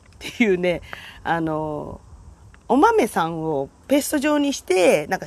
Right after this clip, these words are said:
塩味で味付けした、あの、素朴な味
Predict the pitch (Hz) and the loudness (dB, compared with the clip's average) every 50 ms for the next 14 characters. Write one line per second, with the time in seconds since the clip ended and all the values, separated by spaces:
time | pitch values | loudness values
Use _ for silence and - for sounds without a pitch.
0 | - - 262 277 277 262 208 190 160 156 151 151 156 165 185 165 - - - 175 | -6 -2 2 4 4 4 2 0 -2 -2 -2 -2 -4 -6 -10 -12 -10 -10 -10 -10
1 | 156 - - 196 185 170 147 143 - - - - - - - - - 185 180 175 | -8 -4 0 2 2 2 2 0 -4 -12 -20 -20 -20 -16 -4 0 0 2 2 0
2 | 170 165 160 156 156 156 151 143 - - - - 226 262 302 339 359 359 320 269 | -2 -2 -2 -2 -2 -4 -4 -6 -8 -10 -12 -8 -2 2 4 4 4 4 2 0
3 | - 320 330 339 339 - - 269 269 254 302 330 | 0 -2 0 0 -2 -2 -2 -2 -2 -2 -4 -6